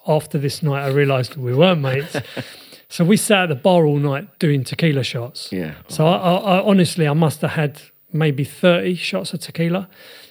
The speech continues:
Speaker 1: And someone told me later on he was drinking shots of water
Speaker 2: Oh,
Speaker 1: and getting me
Speaker 2: no.
Speaker 1: tequilas.
Speaker 2: Oh.
Speaker 1: But anyway, I was so, you know when you get so drunk that you think you're sober?
Speaker 2: Yeah.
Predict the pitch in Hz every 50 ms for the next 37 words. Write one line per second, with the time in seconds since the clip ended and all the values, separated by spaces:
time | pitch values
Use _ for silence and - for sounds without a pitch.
0 | _ - - 143 143 - - 208 196 185 175 165 - 180 180 165 160 156 151 160
1 | 160 160 160 151 147 131 123 170 165 165 151 135 123 - _ _ _ _ - -
2 | 160 143 - 151 139 - - 175 160 - - 139 120 147 147 147 143 120 107 107
3 | - _ _ _ _ _ - 196 170 165 160 151 135 127 - 160 147 139 139 135
4 | 127 - - - - 156 151 135 123 110 107 - - _ - - 160 151 147 143
5 | 165 175 180 185 180 170 156 139 123 110 98 - - _ _ _ _ - 180 170
6 | 175 170 160 - - - - - - - 202 208 220 226 214 - - - _ -
7 | 170 190 220 240 233 220 185 208 196 196 170 - - 202 196 180 143 180 180 165
8 | 135 135 170 135 147 147 170 151 139 135 - - - - 175 165 175 160 139 127
9 | - - 170 175 180 170 214 220 - _ _ - 120 98 76